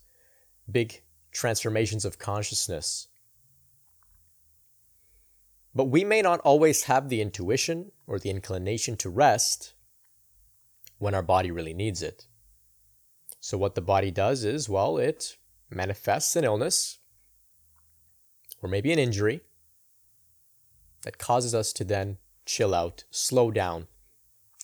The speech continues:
tend to our body, create space, create an environment, create the right circumstances so that the body can then go through whatever necessary energetic shifts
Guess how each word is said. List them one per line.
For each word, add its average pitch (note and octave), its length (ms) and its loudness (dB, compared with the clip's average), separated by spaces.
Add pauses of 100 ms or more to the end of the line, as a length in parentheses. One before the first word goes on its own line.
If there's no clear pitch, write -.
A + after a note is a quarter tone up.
(280)
tend A#2 240 -2
to A2+ 100 2
our G2+ 80 4
body, F2 460 -2 (400)
create C3 420 2
space, - 580 2
create A#2 240 -2
an C3+ 120 0
environment, A2+ 580 0
create G#2 220 -4
the B2 80 -4
right B2+ 180 0
circumstances C3+ 760 0
so - 140 0
that F2+ 60 -4
the F#2+ 80 -4
body G#2+ 280 2
can G#2+ 220 -6
then F#2+ 340 -2 (520)
go A2+ 160 6
through A#2+ 220 -2
whatever A2+ 600 0 (560)
necessary G#2 480 0
energetic F#2+ 340 -2
shifts - 640 -4